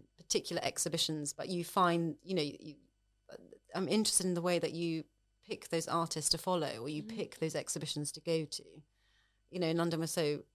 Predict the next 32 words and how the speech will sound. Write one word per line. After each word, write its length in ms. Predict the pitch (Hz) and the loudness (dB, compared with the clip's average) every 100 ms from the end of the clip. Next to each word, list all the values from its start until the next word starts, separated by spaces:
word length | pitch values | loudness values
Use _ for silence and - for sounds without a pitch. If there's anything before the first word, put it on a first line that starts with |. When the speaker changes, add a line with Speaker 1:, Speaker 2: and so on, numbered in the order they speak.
| _ _ | _ _
Speaker 1:
lucky 340 | 160 156 - 151 | -10 -8 -6 -6
that 180 | - | -6
there's 320 | - 143 - - | -8 -10 -12 -16
so 260 | - - 196 | -4 2 8
Speaker 2:
Spoiled 260 | 233 220 | 10 10
for 60 | 156 | 8
Speaker 1:
many 120 | 147 | 2
Speaker 2:
choice. 420 | 113 - 208 - - | 2 0 0 -2 -2
Speaker 1:
exhibitions 520 | - 120 139 - 127 | -4 -6 -6 -8 -8
going 240 | 143 135 | -8 -8
on. 300 | 120 82 147 - _ _ | -6 -8 -10 -12 _ _
Speaker 2:
Yeah. 160 | 220 196 | -10 -6
Speaker 1:
There's 160 | 196 | 0
so 200 | - 185 170 | 4 4 4
many 260 | 147 143 | 2 -2
talented 420 | 143 151 147 - | -4 -6 -6 -6
artists. 480 | 151 147 - - - 170 | -6 -8 -10 -16 -16 -6
How 100 | 175 | -6
do 160 | 160 | -4
you 160 | 180 165 | -4 -4
find 480 | - 156 151 147 143 | -4 -2 -2 -4 -8
your, 360 | 151 151 147 147 _ _ _ _ _ _ _ _ _ _ _ _ - | -12 -18 -20 -20 _ _ _ _ _ _ _ _ _ _ _ _ -2
the 60 | |
Speaker 2:
Well, 140 | 165 240 | 8 10
Speaker 1:
ones 60 | 240 | 10
that 100 | - | 6
you're 220 | 160 160 | 2 6
Speaker 2:
Instagram, 440 | 247 - 226 202 | 10 10 10 6
Speaker 1:
really 100 | 202 | 4
interested 340 | 160 160 - 147 | 2 0 -6 -8
in? 140 | |
Mm. 40 | 147 | -10